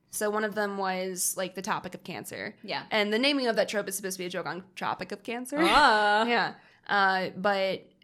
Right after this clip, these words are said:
Speaker 1: someone says, like, a, the person that assigned this trope to the movie said, "The whole film is essentially a cancer metaphor applied to first contact. A meteorite crashes on a beach and starts to reform the environment and wildlife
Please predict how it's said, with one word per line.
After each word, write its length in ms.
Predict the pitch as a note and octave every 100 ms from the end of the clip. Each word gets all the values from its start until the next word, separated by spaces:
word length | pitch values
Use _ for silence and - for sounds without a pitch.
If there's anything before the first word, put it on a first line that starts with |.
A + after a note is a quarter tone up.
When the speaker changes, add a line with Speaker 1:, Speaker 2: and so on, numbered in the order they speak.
| _
Speaker 1:
someone 380 | - A3+ A3 G#3+
says, 600 | G#3+ G3 F#3+ F#3+ F#3 -
like, 140 | - -
a, 80 | - _ _ _ _ _ _
the 100 | -
person 440 | A#3 B3 A#3+ B3 A3
that 260 | G3+ G3 -
assigned 540 | G3 F#3+ F#3 F#3 F3+
this 240 | F3+ F3
trope 180 | - F#3
to 60 | -
the 60 | F#3
movie 200 | E3+ F3
said, 360 | F3+ F3 E3
"The 80 | D3
whole 220 | G3+ G#3+
film 180 | G#3+ G#3+
is 120 | G3+ G3
essentially 340 | G3+ F#3+ G3
a 60 | F3+
cancer 420 | - F#3+ F#3+ F#3+
metaphor 380 | F3+ F3+ - E3+
applied 300 | E3+ E3+ E3
to 60 | F#3
first 260 | F3 D#3+
contact. 640 | - - - - B1+ - -
A 80 |
meteorite 480 | G#3 G3+ G3+ G#3 F#3+
crashes 320 | - G#3 A3+ C4+
on 120 | C4+
a 40 |
beach 280 | A#3 F#3+ F#3
and 100 | - G3+
starts 260 | G3+ F#3
to 80 | -
reform 380 | F#3 F3+ G3 F#3+
the 80 | G3+
environment 420 | G3 F#3 F3+ F3+
and 120 | F3+
wildlife 440 | F3+ F3 F3 D3